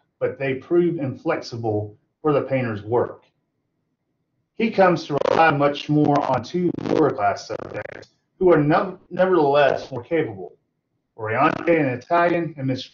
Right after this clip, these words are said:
Crum, a lower class English woman. The illustrator only has to get rid of the Monarchs, especially after his friend and fellow artist Jack Harley criticizes the work in which Monarchs are represented.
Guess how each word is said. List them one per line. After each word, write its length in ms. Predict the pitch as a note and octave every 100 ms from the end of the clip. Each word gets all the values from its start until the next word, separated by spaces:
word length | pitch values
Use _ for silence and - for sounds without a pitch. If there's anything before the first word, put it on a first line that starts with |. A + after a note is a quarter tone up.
| _
Crum, 360 | E3 E3+ E3 D#3 _ _ _ _ _ _ _ _ C3
a 140 | A#2
lower 360 | G#2+ C3+ D#3 D3
class 600 | - C3 B2+ A#2+ - _
English 360 | C3+ B2+ A2+ -
woman. 320 | - - _ _ _ _ _ _ _ _ _ _ _ _ _ _ _ _ -
The 120 | C3
illustrator 680 | G#3+ - - E3+ - - - _ _
only 240 | F#3+ F#3+ C#3
has 240 | - -
to 100 | -
get 220 | B2+ B2+
rid 160 | C3 D3
of 80 | B2+
the 80 |
Monarchs, 560 | A2+ A#2 G#2 F2+ - _
especially 560 | - - E3 - E3 C3
after 440 | C3 - B2+ - _ _
his 180 | C#3+ -
friend 320 | - D#3 D3+
and 100 | B2+
fellow 260 | - D3+ C3+
artist 380 | B2 B2 A#2
Jack 220 | - A2+ -
Harley 560 | E3 E3+ E3+ D#3+ D#3 - _
criticizes 600 | G3+ F#3+ - D#3 C#3+ C3
the 80 | B2+
work 240 | B2 - - G1+
in 60 |
which 120 | - A#2+
Monarchs 420 | C3 C#3 C3+ C3+
are 260 | - A#2 G#2+
represented. 720 | A2 G#2 G2 G2 C#3 G1+ -